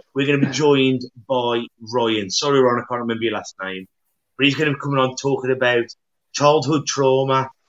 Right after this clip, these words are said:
and how he's dealt with it and got on in his life. So I've spoke to him,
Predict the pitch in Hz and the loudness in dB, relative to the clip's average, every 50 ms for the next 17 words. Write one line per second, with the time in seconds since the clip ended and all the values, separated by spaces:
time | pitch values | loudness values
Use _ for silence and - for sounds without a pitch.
0 | _ _ _ - 120 123 120 117 113 - 127 - 120 95 104 104 107 - - 110 | _ _ _ -2 -2 -2 -2 -2 -2 0 2 2 2 0 -4 -6 -6 -4 -4 -6
1 | 110 110 117 113 107 104 104 104 104 - - 107 101 - 98 92 92 90 92 - | -6 -2 -2 0 0 0 -4 -4 -8 -10 -14 -14 -12 -10 -8 -8 -8 -8 -8 -8
2 | - 113 107 104 101 95 - _ _ _ _ _ _ - 113 110 - - - 151 | -6 -4 -4 -4 -4 -6 -8 _ _ _ _ _ _ -8 -4 -4 -4 0 2 2
3 | 147 151 147 - - - 147 143 143 143 | 2 2 0 -4 -4 0 0 0 0 0